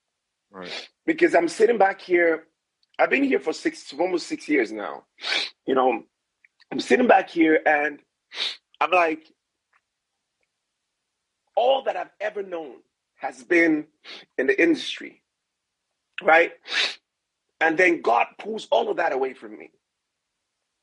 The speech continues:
Speaker 2: It takes all of that away from me. And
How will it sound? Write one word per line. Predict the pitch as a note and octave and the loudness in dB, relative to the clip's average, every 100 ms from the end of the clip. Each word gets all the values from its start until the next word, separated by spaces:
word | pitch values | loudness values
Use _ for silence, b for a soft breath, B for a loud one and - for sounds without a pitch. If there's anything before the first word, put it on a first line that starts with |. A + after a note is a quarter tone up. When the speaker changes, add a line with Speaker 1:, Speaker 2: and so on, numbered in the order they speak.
| _ C#3+ | _ -8
Speaker 2:
It | F3 | -4
takes | G3+ - - | -4 -6 -2
all | A#3 C4+ B3+ | 2 4 4
of | - | 0
that | G3+ D#3+ | -4 -4
away | F3 D#3+ | -6 -8
from | C3 C3 | -10 -20
me. | G#2+ - _ _ _ B B B B _ _ _ _ _ _ _ _ _ - | -20 -20 _ _ _ B B B B _ _ _ _ _ _ _ _ _ -2
And | E3+ E3 D3+ | 0 0 -2